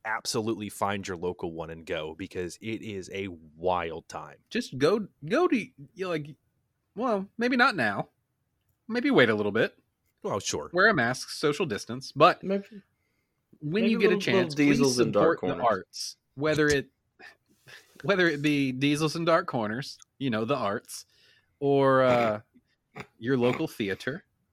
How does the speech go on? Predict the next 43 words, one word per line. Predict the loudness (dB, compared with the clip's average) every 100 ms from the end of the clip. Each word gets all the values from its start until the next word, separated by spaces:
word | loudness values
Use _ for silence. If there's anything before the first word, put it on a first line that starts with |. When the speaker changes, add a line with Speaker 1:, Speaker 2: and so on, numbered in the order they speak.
| _
Speaker 2:
or | -4 -2 0 2 0 0
a | 0
Speaker 3:
The |
theater. | 0 4 4
Speaker 2:
small | 4 2 0 -2 -10 -12 -12 -8
theater, | -4 0 2 2 -2 _ -20 _
or | 0
your, | 0 0
a | -4 -8
small | -6 -2 0 0 -2 -4
hole-in-the-wall | -6 0 0 2 0 0 0 -4 -6 -8 _ _ _ _ _ _ _ _ _ _ _ _ _ _ _ _ _ _ -4
movie | -2 0 -2
theater. | -6 -8 -6 -6 -6 _ _ _ _ _ _ _ -6
Speaker 1:
I | 2
thought | 2
you | 2
were |
gonna | -2
say | -4
Speaker 3:
Theater. | -6 0
Speaker 1:
porno | 2 2 2
booth. | -2 -6 -6
I | -4 -2
got | 0
Speaker 2:
No, | 4 4
Speaker 1:
really | 4 2
Speaker 2:
I |
mean, | 0 0 0
Speaker 1:
concerned | 0 -2 -6
for |
a | -10
second. | -8 -8 -6
Speaker 2:
no, | -2 0 0
you | 0 -2
can, | -4 -6
you | -10
can, | -10 -10
you | -10
can | -16 -14
watch | -14 -12
porno | -10 -10 -10
at | -10 -6
home. | -6 -8 -14